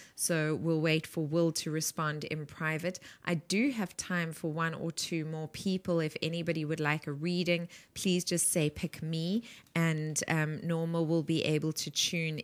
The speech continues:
into your energy. And what will happen, we'll maybe go through it,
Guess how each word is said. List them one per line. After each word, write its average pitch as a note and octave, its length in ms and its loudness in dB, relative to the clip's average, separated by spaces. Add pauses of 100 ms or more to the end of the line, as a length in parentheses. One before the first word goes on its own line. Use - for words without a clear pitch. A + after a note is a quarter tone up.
into E3 340 -2
your D3+ 380 2
energy. E3 600 0 (320)
And E3 280 0
what F#3+ 320 -2
will F3+ 100 4 (160)
happen, F3 340 -2
we'll G3 120 -4
maybe G#3 280 2
go F3+ 160 2
through F3 340 0
it, D#3+ 200 0